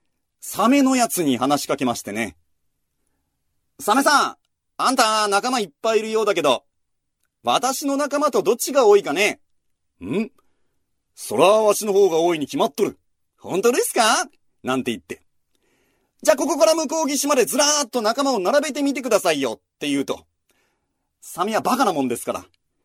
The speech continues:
「なんだお安いことだ」なんて言って並ぶんですよ。で、私はその上をぴょんぴょん渡ってきたんですけれども、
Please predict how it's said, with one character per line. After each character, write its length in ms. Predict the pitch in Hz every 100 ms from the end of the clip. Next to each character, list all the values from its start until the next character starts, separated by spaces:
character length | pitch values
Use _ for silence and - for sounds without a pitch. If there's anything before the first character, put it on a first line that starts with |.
| _ _ _
「な 180 | 98 131
ん 60 | 190
だ 100 | 185
お 140 | 156
安 220 | 208 240
い 80 | 254
こ 80 | 240
と 80 | 285
だ」 240 | 262 -
な 160 | 139 147
ん 60 |
て 80 | 156
言 80 | 143
っ 40 |
て 220 | - 123 - _ _
並 300 | - 165 185
ぶ 100 | 190
ん 100 | 180
で 80 | 120
す 100 | -
よ。 160 | 110 - _ _ _ _ _ _ -
で、 200 | 214 - _ _ _ _ _ -
私 300 | 165 220 226
は 100 | 214
そ 100 | 226
の 140 | 220
上 120 | 214
を 140 | 202 185
ぴ 80 | 226
ょ 60 |
ん 100 | 226
ぴ 80 | -
ょ 40 |
ん 340 | 165 156 147 127
渡 200 | 170 185
っ 40 | 190
て 120 | 202
き 80 | -
た 100 | 170
ん 80 |
で 80 | 147
す 100 | 139
け 100 | 160
れ 60 | 143
ど 80 | 147
も、 200 | 151